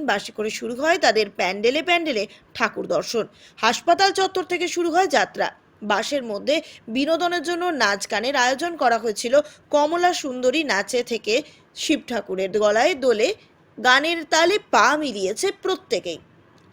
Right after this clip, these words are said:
আনন্দ উদযাপনের মধ্যে দিয়ে চলেছে একের পর এক মণ্ডপ দর্শন। প্রথমে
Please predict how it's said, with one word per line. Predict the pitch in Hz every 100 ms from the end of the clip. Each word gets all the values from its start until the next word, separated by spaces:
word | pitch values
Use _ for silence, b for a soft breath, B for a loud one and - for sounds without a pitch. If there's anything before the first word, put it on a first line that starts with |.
| -
আনন্দ | 233 294 330 370 330
উদযাপনের | 226 302 302 294 294 262
মধ্যে | 185 185 226
দিয়ে | 240 226 220
চলেছে | 180 208 262 330 226 B B - 226
একের | 220 240 220 190
পর | 190 185 208 330
এক | 302
মণ্ডপ | 302 330 330 302 220
দর্শন। | 214 - 196 - b b b b b
প্রথমে | 294 320 359